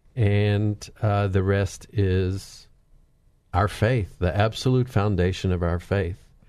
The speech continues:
And so the thing about Saul or Paul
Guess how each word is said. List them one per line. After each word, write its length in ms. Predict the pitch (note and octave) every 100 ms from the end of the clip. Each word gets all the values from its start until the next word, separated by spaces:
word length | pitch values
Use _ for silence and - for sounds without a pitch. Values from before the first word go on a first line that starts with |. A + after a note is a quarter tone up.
| _ _ _ _ _
And 580 | B2 A2+ A2 A2+ A2+ A2+ - - -
so 560 | - - B2+ B2 B2 - - - _ _
the 160 | G#2 B2
thing 420 | - - G3+ F#3+
about 440 | C#3 C3 C3+ C3+ - - _ _
Saul 560 | - - E3+ A2 F#2+ G#2+
or 140 | F2+
Paul 560 | F2 C3 B2+ F2 G#2+